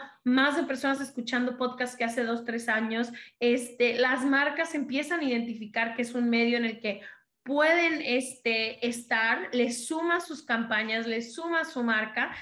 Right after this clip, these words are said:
eh, y también empieza a haber muchísimo contenido de calidad. O sea, yo que me la vivo viendo los charts de todos los países de Latinoamérica para ver dónde andan mis bebés,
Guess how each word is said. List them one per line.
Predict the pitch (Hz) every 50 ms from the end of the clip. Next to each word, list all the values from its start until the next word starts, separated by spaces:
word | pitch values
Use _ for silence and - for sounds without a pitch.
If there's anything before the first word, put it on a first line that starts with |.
| - - - _ _ _ _ _
eh, | - 262 269 262
y | 269 294 -
también | 311 285 294 302 320
empieza | 359 403 - 392 392 403 392
a | 392
haber | 370 339 330
muchísimo | 330 330 - - - - - 359 403 -
contenido | - 330 302 226 269 269 269 285 302
de | 294
calidad. | - 285 285 247 240 220 226 240 277 285 240 233
O | 226
sea, | - - 226 220 220 220 220 208
yo | 196 247 254 269 285 285 285 - - - - _ _
que | - 254 233 226 226
me | 226 220
la | 220 220 226
vivo | 226 254 254 277 277
viendo | 269 277 269 262 262 262 262
los | 254 247 247 254 -
charts | - - 247 247 247 240 -
de | - 247
todos | 240 240 247 247 247
los | 247 262 254
países | - 226 220 240 233 240 240
de | 226 240
Latinoamérica | 226 214 208 208 214 208 208 208 208 214 226 233 247 226 226
para | 226 208 202
ver | 208 220 214 226
dónde | 233 233 240 240
andan | 233 233 233 233 233 233 233
mis | 226 233 226
bebés, | 233 208 202 208 208 220 269 -